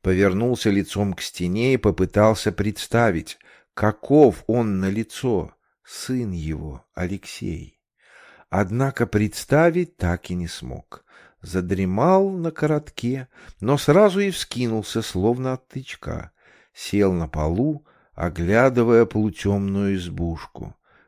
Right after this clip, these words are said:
Пытался понять, что его так подкинуло, какая тревога оторвала от сна. В избушке было тихо, пусто, а в раскрытые двери ровной полосой струился свет.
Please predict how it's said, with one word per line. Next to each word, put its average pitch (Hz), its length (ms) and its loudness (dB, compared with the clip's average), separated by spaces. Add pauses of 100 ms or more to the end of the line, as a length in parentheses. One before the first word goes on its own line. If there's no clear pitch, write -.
Пытался 123 580 -2
понять, 110 720 -6
что - 480 0
его 143 300 0
так 98 340 -2
подкинуло, 85 800 -8 (440)
какая 135 640 2
тревога 139 800 0
оторвала 98 760 -2
от 82 120 -8
сна. 95 500 -8 (480)
В 98 180 2
избушке 107 540 -2
было 87 320 0
тихо, 147 600 -6
пусто, 165 760 -4 (360)
а 92 160 2
в 98 60 2
раскрытые 113 720 2
двери 147 680 2 (240)
ровной 104 680 4
полосой 87 760 0
струился 87 840 -6
свет. - 640 -16